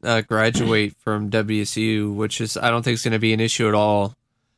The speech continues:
So I'm gonna graduate from W S U, uh, this year. Uh, in either the fall or the winter. I'm not one hundred percent sure exactly,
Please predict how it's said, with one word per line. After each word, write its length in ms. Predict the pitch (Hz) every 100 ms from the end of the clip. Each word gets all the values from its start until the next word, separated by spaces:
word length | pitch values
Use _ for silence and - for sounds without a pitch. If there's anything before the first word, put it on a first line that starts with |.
| _ -
So 160 | 117
I'm 60 | 117
gonna 160 | 123
graduate 480 | 120 120 120 123 120
from 80 | 120
W 320 | 117 110 113
S 140 | 107 117
U, 420 | 113 113 110 110 -
uh, 280 | 104 104 104
this 220 | 107 -
year. 540 | 107 107 107 104 107 - _ _ _ _ -
Uh, 120 | 110
in 100 | 110
either 280 | 139 180 180
the 120 | 151
fall 480 | 120 - 139 143 139
or 40 | 117
the 100 | 107
winter. 440 | 120 120 127 117
I'm 60 | 110
not 200 | 113 117
one 100 | 117
hundred 180 | 117
percent 420 | 113 - 113 107 -
sure 540 | - - 113 107 107 104
exactly, 800 | 101 107 104 104 110 107 101